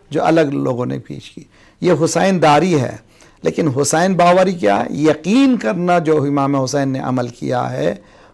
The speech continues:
فرسے کا اسلام ہے۔ اس کے بعد تھرڈ ہے حسین کو سمجھنا، کیوں امام حسین صرف تھوڑے سے قافلے کو لے جا رہے ہیں، کیوں نہیں ہاہوش کیا، کیوں نہیں بہت زیادہ مجمع کو جمع کیا؟ امام حسین نے کہا، "نہ،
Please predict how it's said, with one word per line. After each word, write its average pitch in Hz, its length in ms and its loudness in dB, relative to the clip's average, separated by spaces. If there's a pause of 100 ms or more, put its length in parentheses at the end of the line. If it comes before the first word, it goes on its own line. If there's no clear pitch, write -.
فرسے 147 340 0
کا 135 220 -4
اسلام - 420 -8
ہے۔ 120 60 -20 (440)
اس - 140 -12
کے 139 80 -4
بعد 120 200 -2
تھرڈ 156 280 0
ہے 143 100 -4 (140)
حسین 135 300 -8
کو 131 220 -10
سمجھنا، 127 560 -10 (500)
کیوں 156 280 0
امام 131 320 -4
حسین 131 440 -8
صرف 170 200 -4 (400)
تھوڑے 180 340 0
سے - 140 -6
قافلے 135 440 -6
کو 127 100 -10
لے 65 160 -8
جا - 180 -12
رہے - 80 -16
ہیں، - 460 -20
کیوں 160 220 0
نہیں 147 160 0
ہاہوش 131 480 -2
کیا، 131 280 -6
کیوں 151 260 -2
نہیں 143 140 -2
بہت 139 320 -4
زیادہ 135 280 -8
مجمع 69 300 -8
کو - 120 -16
جمع 67 260 -12 (100)
کیا؟ - 160 -18 (520)
امام 147 180 -10
حسین - 240 -14
نے - 80 -16
کہا، 151 100 -12
"نہ، 135 260 -8